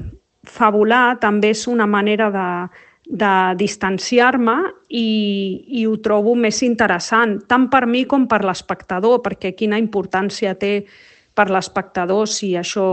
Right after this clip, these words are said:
és la meva vida o no és la meva vida. El que importa és l'obra i no tant saber si està basat tant en fets reals. Jo ente-,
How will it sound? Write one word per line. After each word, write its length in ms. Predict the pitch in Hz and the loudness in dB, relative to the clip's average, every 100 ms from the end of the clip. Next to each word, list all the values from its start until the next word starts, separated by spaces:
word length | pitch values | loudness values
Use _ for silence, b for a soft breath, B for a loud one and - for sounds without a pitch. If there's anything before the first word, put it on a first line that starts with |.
| 185 180 | 0 -4
és 160 | - - | -6 -6
la 100 | 190 185 | -4 -2
meva 160 | 180 | -2
vida 220 | 170 185 175 | -2 -2 0
o 40 | |
no 120 | 180 | -2
és 80 | 180 | -4
la 80 | 180 | -4
meva 220 | 180 170 | -4 -4
vida. 220 | 175 175 180 | -4 -2 -4
El 60 | |
que 80 | 180 | -2
importa 400 | 190 170 202 226 | -2 0 -2 -2
és 80 | 233 | -2
l'obra 540 | 214 175 214 214 196 175 | 0 2 2 2 -2 -2
i 120 | 185 | -2
no 300 | 196 202 208 208 B B - | 0 2 0 -2 B B 0
tant 300 | 208 214 247 | 2 2 0
saber 400 | - 214 185 196 196 | 0 0 2 0 -2
si 160 | 233 | -6
està 240 | 214 - 170 | -8 -6 -4
basat 520 | 190 185 185 196 196 | -2 -4 -4 -4 -4
tant 240 | 170 175 220 | -6 -2 -2
en 120 | 208 | -2
fets 160 | 214 196 | -6 -4
reals. 240 | 208 196 | -2 -2
Jo 80 | 196 | -2
ente-, 300 | 202 202 208 | -2 -2 -4